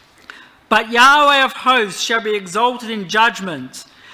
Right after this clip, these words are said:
and God that is holy shall be sanctified in righteousness." God who is holy will be al-, uh, will alone be exalted in judgment, upo-, uh, will be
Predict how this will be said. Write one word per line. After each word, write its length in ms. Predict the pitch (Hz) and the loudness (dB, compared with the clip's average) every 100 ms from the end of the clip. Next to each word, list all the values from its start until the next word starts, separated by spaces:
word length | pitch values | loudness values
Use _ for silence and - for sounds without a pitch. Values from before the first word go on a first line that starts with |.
| - 233 | -16 -8
and 260 | 220 202 | -6 -4
God 360 | 208 254 302 277 | 0 4 4 2
that 120 | 262 | -2
is 140 | 240 - | -6 -8
holy 440 | - 247 254 226 | -4 -2 -2 -6
shall 220 | - 220 | -4 -4
be 140 | 214 202 | -4 -6
sanctified 800 | - 247 240 208 214 208 202 180 - - - | -4 -4 -6 -6 -2 0 0 -2 -18 -16 -8
in 240 | 214 196 | -6 -2
righteousness." 1300 | 208 220 214 - 185 - 180 127 117 - - - - _ _ _ _ _ _ _ _ - - - _ - | 0 0 0 -4 -8 -8 -10 -10 -12 -12 -12 -14 -20 _ _ _ _ _ _ _ _ -20 -20 -20 _ -6
God 340 | 233 262 311 262 233 | 2 4 4 2 -6
who 160 | 269 | -6
is 120 | 254 | -6
holy 680 | - - 226 277 285 247 185 | -8 -6 -2 0 -2 -4 -6
will 160 | 160 202 | -6 -6
be 120 | 233 | -4
al-, 200 | 233 247 | -4 -4
uh, 300 | 233 247 254 | -4 -4 -4
will 340 | 233 226 262 240 | -6 -8 -4 -2
alone 460 | 240 254 285 254 | 0 0 0 -2
be 140 | 226 233 | -6 -8
exalted 680 | 185 170 233 262 277 247 | -10 -6 -2 -2 -2 -6
in 180 | 226 196 | -6 -4
judgment, 600 | 226 233 185 202 151 123 - - - - - _ _ | -2 -2 -2 -10 -12 -14 -20 -20 -20 -20 -20 _ _
upo-, 240 | - - 247 | -16 -10 -8
uh, 640 | 240 208 196 247 220 220 | -6 -8 -6 -6 -4 -6
will 160 | 208 | -6
be 120 | 208 | -10